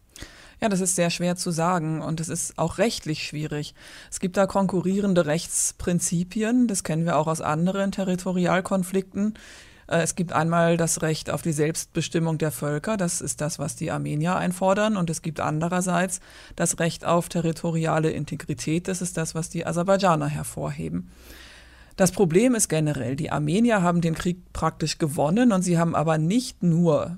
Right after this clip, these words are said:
Bergkarabach besetzt, sondern sie haben auch angrenzende Gebiete darum herum besetzt. Äh, sie nennen das eine Pufferzone und aus diesen Gebieten sind die Aserbaidschaner geflohen. Auf internationaler Ebene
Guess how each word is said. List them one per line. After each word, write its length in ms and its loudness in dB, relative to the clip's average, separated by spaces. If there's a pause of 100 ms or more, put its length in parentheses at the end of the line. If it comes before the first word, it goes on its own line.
(120)
Bergkarabach 1000 0 (240)
besetzt, 560 0
sondern 260 2
sie 160 -2
haben 320 2
auch 480 2
angrenzende 840 2
Gebiete 420 0
darum 440 0 (100)
herum 400 4
besetzt. 540 -2 (520)
Äh, 140 4
sie 120 4
nennen 180 4
das 120 2
eine 160 4
Pufferzone 760 0
und 160 0
aus 140 0
diesen 300 0
Gebieten 480 0
sind 240 0
die 180 -2
Aserbaidschaner 720 0
geflohen. 720 -2 (680)
Auf 260 4
internationaler 880 2
Ebene 520 4